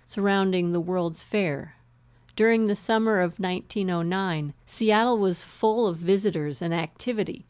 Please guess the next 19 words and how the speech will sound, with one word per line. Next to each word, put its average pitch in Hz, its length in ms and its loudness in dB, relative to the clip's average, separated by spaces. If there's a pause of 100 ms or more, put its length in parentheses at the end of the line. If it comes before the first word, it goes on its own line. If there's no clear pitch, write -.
because 196 320 0
of 180 140 0
the 185 120 0
Alaska 175 640 0
Yukon 180 580 0
Pacific 170 640 -4
Exposition, 180 880 -4 (280)
the 175 200 -4
A 190 140 2
Y 160 380 -2
P, - 340 -8 (320)
being 185 180 2
held 180 440 0 (100)
on 208 180 2
the 185 100 2
University 226 680 0
of 185 80 0
Washington 185 560 -2
campus. - 800 -8